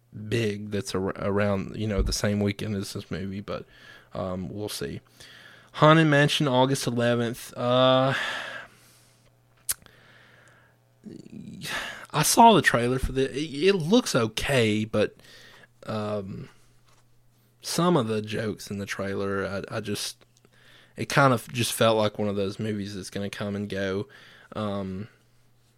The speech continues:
Rosario, Rosario Dawson. I'm trying to remember who else is in this.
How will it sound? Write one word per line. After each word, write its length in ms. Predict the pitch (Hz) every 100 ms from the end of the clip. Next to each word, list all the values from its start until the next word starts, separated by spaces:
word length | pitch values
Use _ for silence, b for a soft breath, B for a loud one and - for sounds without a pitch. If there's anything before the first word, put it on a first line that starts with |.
| _ - - _ _ _ _ _ _ _ _ _ _ _ _ _ _ _ _ -
Rosario, 600 | 113 113 127 131 127 -
Rosario 560 | 110 110 117 113 107
Dawson. 1040 | 104 117 127 123 - 127 123 120 120 120
I'm 220 | 120 - -
trying 200 | - 117
to 60 |
remember 280 | 104 101 101
who 160 | 107 101
else 220 | 95 -
is 120 | -
in 200 | 113 113
this. 560 | 113 110 110 - -